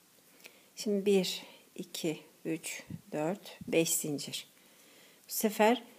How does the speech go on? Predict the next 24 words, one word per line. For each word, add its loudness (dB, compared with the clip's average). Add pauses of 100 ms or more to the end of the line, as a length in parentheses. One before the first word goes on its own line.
(240)
e, 2
trabzanın 8
üstüne 4
battığımız 4
sık 0
iğnenin 6
içine 2 (1080)
sık 0
iğneyle 0
yine -2
batıyorum. -2 (520)
Zemin 8
hazırlıyorum 0
şu -6
an. -4 (440)
Bir, -2 (360)
iki, -6 (200)
üç, -8 (240)
dört, -4 (160)
beş. 2 (580)
Yine 6
bir 4 (260)
üstüne -4
alıyorum. 4